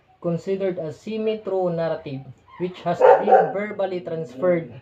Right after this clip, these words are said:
on from generation to generation and has a very essential imagery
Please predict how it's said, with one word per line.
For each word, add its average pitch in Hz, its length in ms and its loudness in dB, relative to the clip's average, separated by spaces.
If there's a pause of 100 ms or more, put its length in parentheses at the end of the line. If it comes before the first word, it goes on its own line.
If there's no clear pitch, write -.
(540)
on 175 240 -2
from 170 320 0
generation 196 720 -4
to 170 80 -6
generation 165 800 -4 (640)
and 165 320 -2
has 202 240 -4
a 160 80 -8
very 180 320 -4
essential 180 480 -2
imagery 170 800 4